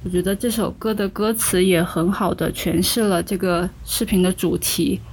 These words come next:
其中一句歌词是这样的：“第五千次的坦率，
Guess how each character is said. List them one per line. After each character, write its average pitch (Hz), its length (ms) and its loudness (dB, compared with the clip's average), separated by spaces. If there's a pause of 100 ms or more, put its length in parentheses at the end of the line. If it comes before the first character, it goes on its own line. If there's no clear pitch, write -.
(200)
其 - 160 -4
中 269 200 4
一 254 40 6
句 247 220 2
歌 240 240 2
词 240 240 0
是 196 160 0
这 240 140 0
样 202 200 4
的 151 180 0 (600)
：“第 269 140 4
五 190 180 4
千 226 320 2
次 262 160 0
的 214 140 0
坦 190 340 -4
率， 185 340 0